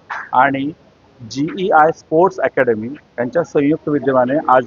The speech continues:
ही स्पर्धा आयोजित केली आहे. या स्पर्धेमध्ये शंभराहून अधिक विद्यार्थ्यांनी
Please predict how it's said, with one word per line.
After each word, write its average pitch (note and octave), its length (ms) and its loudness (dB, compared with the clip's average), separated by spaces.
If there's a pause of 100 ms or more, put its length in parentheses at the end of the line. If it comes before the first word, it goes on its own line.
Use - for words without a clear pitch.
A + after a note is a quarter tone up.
ही C3 140 -6
स्पर्धा A#2+ 420 0
आयोजित G#2+ 260 0
केली G#2+ 300 -8
आहे. G2+ 260 -4 (800)
या C#3 100 2
स्पर्धेमध्ये E3 760 0 (160)
शंभराहून D3+ 600 2
अधिक C#3 280 -4
विद्यार्थ्यांनी B2+ 520 -4